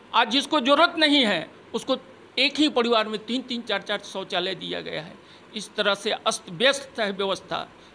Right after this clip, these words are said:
मैंने कहा आपको, जब बदलाव होगा ही नहीं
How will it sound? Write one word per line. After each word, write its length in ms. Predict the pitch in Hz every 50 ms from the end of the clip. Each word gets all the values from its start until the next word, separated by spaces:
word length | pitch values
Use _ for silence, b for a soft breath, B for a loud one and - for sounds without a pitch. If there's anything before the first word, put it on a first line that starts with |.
| B B - - -
मैंने 160 | 180 196 208
कहा 280 | 202 - 208 185 220 226
आपको, 420 | 214 202 196 196 - 175 165 - B B B B B B 175
जब 260 | 165 226 226 - - - - - - - - - -
बदलाव 500 | - 180 214 202 202 208 220 226 233 240
होगा 280 | 190 185 196 196 214 220
ही 140 | 220 233 220
नहीं 320 | 190 190 180 160 160 156